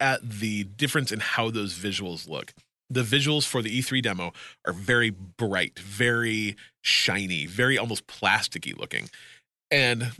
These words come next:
they said, you know, that's not actually what you want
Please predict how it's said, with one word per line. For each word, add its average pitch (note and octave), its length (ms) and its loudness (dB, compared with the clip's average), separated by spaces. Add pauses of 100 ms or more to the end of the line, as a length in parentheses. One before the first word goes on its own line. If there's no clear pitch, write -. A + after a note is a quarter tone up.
(320)
they C#3+ 100 4
said, E3 220 4
you F3+ 80 2
know, E3 80 4
that's B3 340 2
not G3 400 4
actually C3+ 480 4
what G#2+ 420 0
you A#2 240 0
want A2+ 540 0